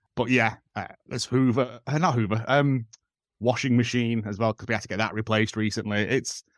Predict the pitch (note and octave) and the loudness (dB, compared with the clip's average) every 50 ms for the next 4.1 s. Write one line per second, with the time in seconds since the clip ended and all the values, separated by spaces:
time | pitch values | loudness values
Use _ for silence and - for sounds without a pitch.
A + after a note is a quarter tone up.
0 | _ - C3 B2+ A2 G#2 - - D#3+ D3 C#3 - D3 C#3+ C3+ B2+ - _ _ - | _ -2 -2 0 0 -2 0 2 2 2 4 4 2 2 0 0 -4 _ _ 0
1 | C3+ B2 B2 A#2 A#2 A#2 A#2+ B2+ A#2+ G#2 A#2 B2+ A#2+ A#2 A2 A2 G#2 G#2+ A2 A2+ | 2 2 4 4 4 4 4 2 0 0 -2 0 -2 -2 -2 -4 -4 -2 -2 0
2 | A2+ A#2 A#2 A#2 - A#2 A2+ A#2 G#2+ G#2+ G#2+ - B2 B2 A2 B2 B2+ A#2 A2 _ | 0 0 -2 -2 -4 -4 0 0 0 0 2 2 0 2 2 0 -2 -4 -6 _
3 | _ _ _ _ _ _ _ _ _ _ - - F2 F2 F#2+ G#2+ G#2+ G2+ A2 G#2+ | _ _ _ _ _ _ _ _ _ _ -12 -8 -6 -4 -2 0 0 2 2 0
4 | G#2+ - | 0 -2